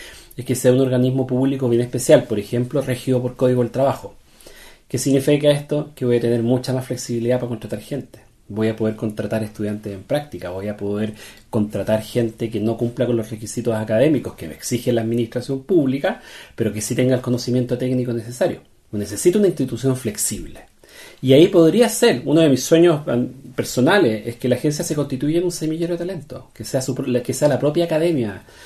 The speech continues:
eh, de ciberseguridad en, en, en el conocimiento práctico.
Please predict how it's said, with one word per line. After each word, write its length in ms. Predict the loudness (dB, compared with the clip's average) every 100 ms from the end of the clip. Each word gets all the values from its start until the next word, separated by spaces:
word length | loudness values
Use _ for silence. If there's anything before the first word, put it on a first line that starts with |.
| -20 -16 -4
eh, 500 | 0 0 -2 -8 -14 -18 -12
de 220 | -8 -6
ciberseguridad 960 | -2 -2 0 -6 -4 0 0 0 -2 -4
en, 200 | -4 -2
en, 160 | -4
en 100 | -2
el 100 | -2
conocimiento 480 | 0 0 2 2 4
práctico. 400 | 2 2 -6 -20